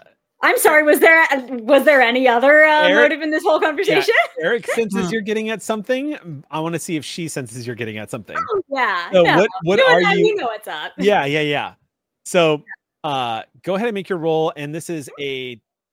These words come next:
Speaker 2: I'm, uh, is this like a, you're kind of pressing her for information, but doing it in a very chill way. Kinda
Speaker 1: Doing
Speaker 2: trying to
Speaker 1: my
Speaker 2: get her to
Speaker 1: very
Speaker 2: say something.
Speaker 1: best. Started with the butter up, started
Speaker 2: Yeah.
Speaker 1: with the innocent que-, yeah, no, we see how this is.
Speaker 2: Okay, so
Speaker 1: We
Speaker 2: go
Speaker 1: know.
Speaker 2: ahead and make, go ahead and make your socials check here.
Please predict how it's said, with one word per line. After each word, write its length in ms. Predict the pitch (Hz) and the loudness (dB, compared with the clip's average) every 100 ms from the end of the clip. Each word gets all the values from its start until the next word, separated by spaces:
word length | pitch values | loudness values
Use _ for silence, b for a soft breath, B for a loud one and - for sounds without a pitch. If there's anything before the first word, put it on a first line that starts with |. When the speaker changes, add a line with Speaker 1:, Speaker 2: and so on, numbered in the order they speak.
| _ | _
Speaker 2:
I'm, 200 | - 143 160 | -18 -18 -18
uh, 80 | 139 - | -20 -16
is 120 | 135 | -14
this 160 | 151 - | -12 -8
like 200 | 160 156 | -8 -8
a, 260 | 123 120 - _ _ _ _ _ _ _ _ _ _ _ _ _ _ _ _ _ | -10 -12 -16 _ _ _ _ _ _ _ _ _ _ _ _ _ _ _ _ _
you're 100 | 151 - | -20 -18
kind 360 | - 202 233 277 | -16 -10 -6 -6
of 160 | 180 - | -6 -12
pressing 440 | - 175 165 165 | -8 -8 -8 -10
her 120 | 147 | -10
for 140 | 131 139 | -12 -16
information, 600 | 127 120 127 120 113 117 | -18 -16 -14 -14 -14 -14
but 100 | 113 | -14
doing 180 | 147 185 | -12 -12
it 40 | |
in 60 | 170 | -12
a 40 | 127 | -12
very 280 | 127 127 | -8 -8
chill 320 | 110 - 123 98 | -8 -10 -10 -10
way. 360 | 98 69 85 _ _ _ _ _ | -14 -14 -18 _ _ _ _ _
Kinda 140 | 185 196 | -6 -4
Speaker 1:
Doing 60 | |
Speaker 2:
trying 120 | 392 - | -2 -2
to 40 | |
Speaker 1:
my 80 | 466 | -2
Speaker 2:
get 160 | 440 - | -2 0
her 60 | |
to 80 | 294 | 0
Speaker 1:
very 20 | |
Speaker 2:
say 60 | 294 | -2
something. 80 | 294 | -4
Speaker 1:
best. 480 | 269 269 269 269 - | -2 0 -2 -6 -16
Started 520 | - - 247 254 320 | -18 -10 -6 -6 -8
with 140 | 302 330 | -12 -12
the 80 | 311 | -10
butter 400 | 302 302 294 269 | -8 -6 -6 -6
up, 280 | 262 254 - | -6 -8 -14
started 480 | - - 208 208 | -20 -14 -10 -6
Speaker 2:
Yeah. 80 | 247 | -6
Speaker 1:
with 120 | 294 320 | -6 -14
the 140 | 294 | -12
innocent 400 | 247 240 254 247 | -12 -12 -14 -16
que-, 200 | 247 202 | -14 -10
yeah, 200 | 262 196 | -8 -8
no, 160 | 220 220 | -8 -12
we 80 | 247 | -12
see 140 | - | -12
how 120 | 226 175 | -12 -12
this 160 | 170 | -16
is. 200 | - 202 | -16 -12
Speaker 2:
Okay, 160 | 190 151 | -6 -6
so 120 | 147 | -6
Speaker 1:
We 40 | 165 | -4
Speaker 2:
go 20 | |
Speaker 1:
know. 60 | 202 | -4
Speaker 2:
ahead 120 | 226 | -2
and 80 | 214 | -4
make, 360 | 202 - - | -6 -8 -14
go 120 | 143 196 | -8 -6
ahead 100 | 208 | -6
and 80 | |
make 240 | 190 170 165 | -10 -12 -12
your 160 | 156 | -10
socials 460 | 156 156 156 185 170 | -8 -6 -6 -8 -12
check 240 | - 196 | -8 -8
here. 320 | - 196 214 | -6 -8 -8